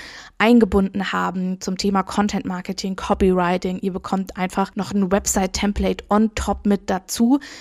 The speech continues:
All diese Updates sind auch jetzt schon mit in Uplift Your Dream enthalten, aber wie gesagt, werden wir den Preis dann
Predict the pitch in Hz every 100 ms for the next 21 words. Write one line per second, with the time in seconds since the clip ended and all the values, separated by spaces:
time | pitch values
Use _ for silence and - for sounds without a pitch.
0 | - - _ 208 247 220 208 - - -
1 | 202 202 202 202 - 196 - 185 202 247
2 | - - 214 208 202 196 196 214 - 208
3 | 196 196 202 - 196 202 - 185 190 196
4 | 202 190 185 - 196 220 - 208 - 196
5 | 202 190 190 190 180 180 - - 170 180
6 | 202 196 190 185 180 - - 175 185 -
7 | 175 175 180